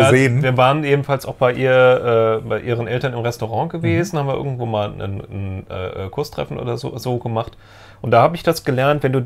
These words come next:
Speaker 1: wenn du diese Schälchen bekommst, dann ist das gedacht, dass du die Schale in die Hand nimmst
Speaker 2: Mhm.
Speaker 1: und dann halt so quasi isst.
Speaker 2: Mhm.
Speaker 1: Ja? Und dann dafür funktioniert das mit der, mit der Schale auch super.
Speaker 2: Ja.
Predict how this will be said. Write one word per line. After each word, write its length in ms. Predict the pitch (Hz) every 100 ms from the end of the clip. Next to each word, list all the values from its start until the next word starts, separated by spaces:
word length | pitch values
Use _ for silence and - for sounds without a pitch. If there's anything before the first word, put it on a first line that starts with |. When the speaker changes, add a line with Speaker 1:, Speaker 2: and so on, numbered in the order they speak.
| 127
Speaker 1:
wenn 260 | 117 160
du 80 | 196
diese 300 | 165 147 131
Schälchen 480 | - 180 214 214 123
bekommst, 520 | 110 - 113 190 - - -
dann 120 | 113
ist 180 | 113 -
das 160 | 151 -
gedacht, 340 | 120 120 135
dass 120 | 123 -
du 60 |
die 100 | 113
Schale 300 | - 110 117
in 40 | 110
die 140 | 113
Hand 300 | - 113 151
nimmst 380 | 180 214 - - - - -
Speaker 2:
Mhm. 240 | 107 165 - -
Speaker 1:
und 120 | 123
dann 160 | 123
halt 260 | 120 131 - _ _ -
so 320 | 131 139 208
quasi 440 | - 104 98 107
isst. 420 | 104 170 - - -
Speaker 2:
Mhm. 360 | 120 117 147 208 _ _ -
Speaker 1:
Ja? 200 | 113 139 - - - -
Und 360 | 120 120 120
dann 220 | 123 127 120
dafür 420 | 120 165 - 196
funktioniert 600 | - 185 - 165 160 170
das 120 | 160
mit 120 | 143 143
der, 140 | 131
mit 160 | 123 131
der 100 | 123
Schale 380 | - 127 123 107
auch 100 | 107
super. 360 | 147 139 90
Speaker 2:
Ja. 200 | 120 127